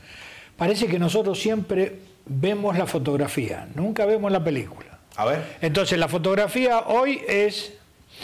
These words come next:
Speaker 1: eh, represión, incendio, manifestaciones,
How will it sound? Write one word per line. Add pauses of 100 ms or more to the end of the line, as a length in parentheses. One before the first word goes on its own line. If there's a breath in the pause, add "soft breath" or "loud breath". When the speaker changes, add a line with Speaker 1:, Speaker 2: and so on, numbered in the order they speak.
(460 loud breath)
Speaker 1:
eh, (800)
represión, (180)
incendio, (220)
manifestaciones,